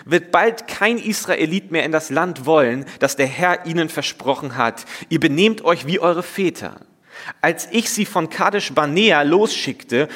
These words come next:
um das Land auszukundschaften, drangen sie bis zum Eschkoltal vor und sahen sich alles an. Dann kamen sie zurück und hielten die Israeliten davon ab, das Land zu betreten, das der Herr ihnen geben wollte.“ Kurzer Sprung,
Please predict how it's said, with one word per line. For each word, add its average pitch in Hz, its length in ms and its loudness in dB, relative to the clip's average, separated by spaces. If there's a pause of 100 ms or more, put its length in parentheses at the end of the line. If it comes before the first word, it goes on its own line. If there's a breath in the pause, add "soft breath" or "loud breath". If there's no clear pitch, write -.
(120)
um 151 100 0
das 156 140 2
Land 180 260 0
auszukundschaften, 139 1120 -2 (240 loud breath)
drangen 185 320 2
sie 165 120 -4
bis 208 220 0
zum 165 220 -2
Eschkoltal 127 720 0
vor 147 380 2 (180 loud breath)
und 139 160 -4
sahen 196 220 0
sich - 260 -6
alles 185 340 0
an. 139 300 0 (220 loud breath)
Dann 233 240 0
kamen 208 300 2
sie 160 120 -10
zurück 175 320 -4
und 139 140 -2
hielten 208 340 0
die 165 140 -8
Israeliten 180 720 -2
davon 156 360 2
ab, - 260 -2
das 139 180 -2
Land 175 320 0
zu 202 160 -6
betreten, 165 680 -2 (220 loud breath)
das 143 160 0
der 131 100 2
Herr 180 460 0
ihnen 160 340 -2 (220 loud breath)
geben 139 560 0
wollte.“ 117 800 2 (200)
Kurzer 160 360 0
Sprung, 175 340 -2